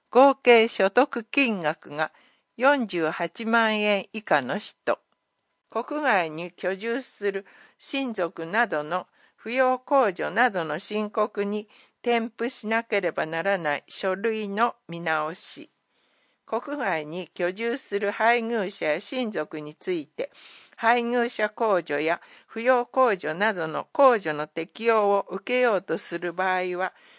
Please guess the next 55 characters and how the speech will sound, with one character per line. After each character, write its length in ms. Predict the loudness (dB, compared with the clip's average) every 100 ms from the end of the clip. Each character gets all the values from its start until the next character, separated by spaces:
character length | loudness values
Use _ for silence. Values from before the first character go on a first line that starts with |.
| _ -4
国 320 | -2 -2 0
外 260 | 2 2 -2
に 160 | -6
居 240 | -4 -4 -4
住 240 | -4 -6
す 260 | -8 -8 -6
る 140 | -6
配 300 | -2 0 0
偶 240 | -4 -6
者 260 | -6 -4 -4
や 180 | -2 -6 -10 -20 -8
親 280 | -2 -2 0
族 280 | 0 0
の 180 | -6 -6
生 300 | 2 4 4
活 320 | 2 0 0
費 220 | -12 -8 -2
や 180 | -2 -2 -18 _ _
教 260 | 0 2 2
育 240 | -2 -6
費 260 | -6 -6 -8
に 140 | -6
充 160 | -6 -4
て 120 | 0 0
る 120 | 0
た 180 | 0 0
め 160 | -2
に 160 | -6 -12 -14
支 200 | -10 -2
払 420 | 0 2 2 2
い 40 |
を 120 | 0 -4
し 140 | -2
た 160 | -2 -2
こ 140 | -6
と 180 | -2 -4
を 80 | -4
証 340 | -2 -2 0
明 260 | 0 -2 -2
す 220 | -6 -8
る 100 | -8 -14 -20 -14
送 300 | 0 2 2
金 340 | 0 -2 -2
関 300 | 2 2 2
係 300 | 0 0 2
書 220 | 2 0 2
類 260 | 0 -2
な 220 | -2 -4
ど 180 | -2 -4
を 220 | -2 -4 -6 -20 _
申 320 | -6 -6 -2
告 260 | -2 -2 -2
の 160 | -4
際 340 | -2 0 0 -2
に 200 | -8